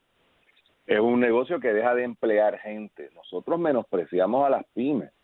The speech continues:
pero son una de las fuentes principales en el agregado. O sea, podemos pensar en los patronos grandes de Puerto Rico. Hay un banco, hay una, una tienda por, al, al detalle, eh, etcétera, etcétera. Pero son los pequeños y medianos comerciantes los que en el agregado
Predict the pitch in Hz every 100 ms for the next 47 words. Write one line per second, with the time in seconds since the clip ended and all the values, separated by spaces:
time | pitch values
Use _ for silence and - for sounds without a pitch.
0 | _ _ _ - 101 90 87 95 151 160
1 | - 120 131 151 - 131 107 104 - 117
2 | 104 - 156 185 143 139 123 92 95 107
3 | 90 73 _ _ - - 73 82 113 151
4 | 147 113 - 120 131 101 82 - 85 85
5 | 113 104 90 123 120 107 104 - - -
6 | - 67 - - 71 71 82 127 123 -
7 | 78 76 80 80 78 _ _ - 82 85
8 | 87 80 78 85 87 82 - 73 - 78
9 | 71 73 73 73 - 123 135 123 104 95
10 | - _ _ - 78 73 71 67 67 76
11 | - 95 104 98 82 78 71 - 107 98
12 | - 131 147 165 190 _ 123 107 120 139
13 | 156 - 110 98 95 107 127 127 127 -
14 | 127 120 95 85 82 - 87 82 80 80
15 | 80 73 92 101 160 76